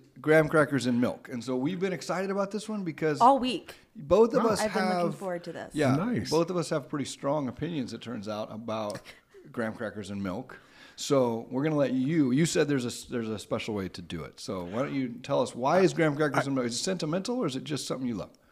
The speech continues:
Speaker 3: I, I think there's some sentimental. I mean, I remember my, it was one of my dad's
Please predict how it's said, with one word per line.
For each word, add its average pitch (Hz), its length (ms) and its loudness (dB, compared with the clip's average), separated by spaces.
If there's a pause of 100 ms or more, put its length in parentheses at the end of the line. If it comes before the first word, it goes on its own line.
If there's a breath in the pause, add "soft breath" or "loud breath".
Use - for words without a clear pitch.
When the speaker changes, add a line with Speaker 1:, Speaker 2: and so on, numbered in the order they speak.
(120)
Speaker 3:
I, 185 60 12 (240)
I 160 60 6
think 226 240 4
there's 208 200 2
some 135 300 4 (200)
sentimental. 117 720 2
I 135 60 8
mean, 131 160 10
I 123 60 8
remember 123 920 8
my, 107 460 2 (300)
it 156 80 4
was 120 140 2
one 120 140 4
of 117 60 6
my 104 180 4
dad's 104 600 -2